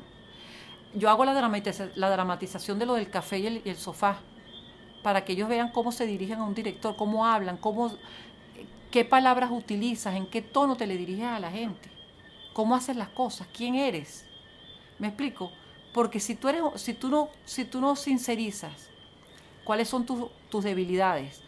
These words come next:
"Ah, bueno, yo soy un foforito, de nada me, de nada contesto",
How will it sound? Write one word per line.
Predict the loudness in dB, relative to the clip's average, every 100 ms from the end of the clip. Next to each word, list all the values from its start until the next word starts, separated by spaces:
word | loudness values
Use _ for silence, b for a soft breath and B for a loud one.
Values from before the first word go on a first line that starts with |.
| B -2
"Ah, | -2
bueno, | 0
yo | -4
soy | -4 -2
un | -2
foforito, | -2 0 -2 -2 -4
de | -4 0
nada | 0 0 0
me, | -2
de | -8 -6 -2
nada | 2 2 0
contesto", | -2 -4 -4 -6 -8 -12